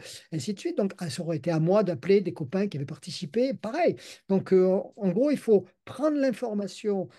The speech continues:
que l'on a et ne pas se faire instrumentaliser par l'information.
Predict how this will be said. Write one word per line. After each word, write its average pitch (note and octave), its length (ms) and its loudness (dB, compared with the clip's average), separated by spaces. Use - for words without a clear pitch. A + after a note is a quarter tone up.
que G3+ 100 0
l'on F3 200 4
a B3+ 100 2
et D4 40 2
ne A3+ 200 2
pas G#3 220 -4
se G3+ 160 -6
faire F#3 180 -4
instrumentaliser G3+ 1300 0
par G#3 160 -4
l'information. F#3+ 720 -2